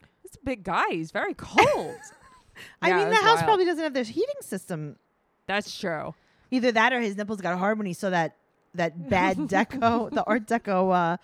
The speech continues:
Speaker 2: chandelier.
Speaker 1: I couldn't figure out what room they were in.
Speaker 2: It, I mean, it's just a
Speaker 1: Because there
Speaker 2: black
Speaker 1: was, like,
Speaker 2: room.
Speaker 1: a counter or something. I don't know.
Speaker 2: Oh, really?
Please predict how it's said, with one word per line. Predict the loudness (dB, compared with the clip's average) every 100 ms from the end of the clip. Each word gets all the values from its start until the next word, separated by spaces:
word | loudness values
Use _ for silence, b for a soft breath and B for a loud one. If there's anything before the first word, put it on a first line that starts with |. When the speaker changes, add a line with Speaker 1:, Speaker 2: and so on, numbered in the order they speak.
| b
Speaker 2:
chandelier. | -10 -4 -2 -2 -2 -4 -6 -10 -14 0
Speaker 1:
I | 0
couldn't | 2 -4 -6
figure | -6 0 0
out | 2
what | -2 -2
room | -6 -6 -6
they | -8
were | -8 -10
in. | -12 -16 -16 -20 _ _ _ _ _ _ _ _ -2
Speaker 2:
It, | 0 2
I | 0
mean, | 0
it's | -2
just | -2
a | 2
Speaker 1:
Because | 2 6
there | 6
Speaker 2:
black | 6
Speaker 1:
was, | 4
like, | 0
Speaker 2:
room. | 0 -4
Speaker 1:
a | -4
counter | 0 0 0 -2 -2 -2
or | -6
something. | -8 -10 -10 -12 -8
I | -4
don't | -4
know. | 0 0
Speaker 2:
Oh, |
really? | 2 2 2 0 -2